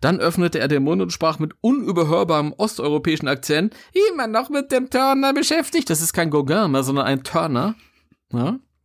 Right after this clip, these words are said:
Es war wohl seine Vorstellung vom Smalltalk, klang aber eher wie der Offizier eines Erschießungskommandos.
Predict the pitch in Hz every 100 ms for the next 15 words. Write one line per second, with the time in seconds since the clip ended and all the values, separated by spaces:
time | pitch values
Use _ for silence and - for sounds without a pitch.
0 | _ _ _ _ - - - - _ -
1 | - - - - 165 160 180 196 202 190
2 | 165 165 175 - 175 196 - 185 180 -
3 | 156 160 165 160 226 214 113 117 - -
4 | - - 147 196 220 165 165 120 175 175
5 | 156 151 143 156 143 - 180 143 151 -
6 | 139 - 254 247 170 135 - 123 110 104
7 | 113